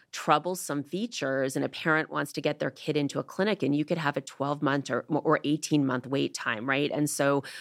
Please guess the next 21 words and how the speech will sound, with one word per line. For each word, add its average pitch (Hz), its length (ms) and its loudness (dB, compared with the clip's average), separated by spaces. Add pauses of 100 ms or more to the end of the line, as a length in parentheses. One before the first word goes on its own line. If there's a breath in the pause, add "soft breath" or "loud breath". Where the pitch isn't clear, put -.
(160 loud breath)
there 160 140 8
are 156 80 6
a 151 80 4
lot 147 340 2
of 160 200 -4
people 143 760 -2 (520 loud breath)
that 156 220 4
are 143 300 0
thinking 226 440 0
about, 143 220 -2
are 151 160 2
there, 151 340 2
are 151 120 2
there 143 180 2
laboratory-based 147 1160 0
tests - 380 -2
that - 120 -2
we 147 140 2
can 147 180 0
develop, 139 580 2 (240 loud breath)
maybe 190 320 2